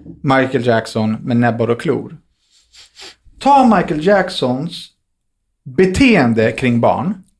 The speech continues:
och så sätter du det på Christer Pettersson. <laughs> Är han då en bra eller dålig person?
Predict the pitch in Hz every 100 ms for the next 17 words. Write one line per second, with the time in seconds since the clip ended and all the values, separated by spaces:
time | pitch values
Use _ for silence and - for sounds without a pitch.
0 | _ _ _ _ _ _ _ _ _ _
1 | _ 156 190 - 226 - 165 120 123 -
2 | 165 - 117 - 120 107 - _ _ _
3 | _ _ _ _ - - - - 554 523
4 | 622 - - _ _ _ _ _ _ _
5 | - 208 233 220 214 190 214 226 226 294
6 | - - _ - - _ _ _ _ -
7 | 165 160 214 233 208 175 170 180 165 139
8 | 180 220 147